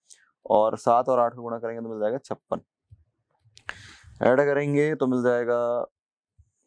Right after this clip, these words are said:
एटी वन। न्यूनतम दूरी का जो हमें सूत्र है, ज्ञात है कि अभिष्ट न्यूनतम दूरी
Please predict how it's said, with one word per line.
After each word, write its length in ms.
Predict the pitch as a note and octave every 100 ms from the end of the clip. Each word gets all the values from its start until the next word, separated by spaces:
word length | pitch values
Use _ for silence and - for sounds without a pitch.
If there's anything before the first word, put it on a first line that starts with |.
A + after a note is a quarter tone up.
| _ _ _ _ _ _ _ _ _ _ - _ -
एटी 280 | A2 G#2 B2
वन। 280 | C3+ A2+ - - - - - - - - - - - - - - - - - - - - - A#2
न्यूनतम 500 | C3+ D3 D3 E3 C3
दूरी 320 | C3 C3+ C#3+ -
का 80 | A#2+
जो 160 | B2
हमें 200 | A#2+ A#2 A#2
सूत्र 360 | A#2 A#2 A#2+
है, 160 | A2+ A#2 _ - -
ज्ञात 420 | G2+ G#2+ A2+ -
है 100 | G#2 -
कि 340 | - - G#2 -
अभिष्ट 460 | G#2 G#2 C3 - C3 - _ G#2+
न्यूनतम 560 | G#2 G#2+ G#2+ G#2+ A#2+ A2+
दूरी 320 | A2+ A#2+ G2+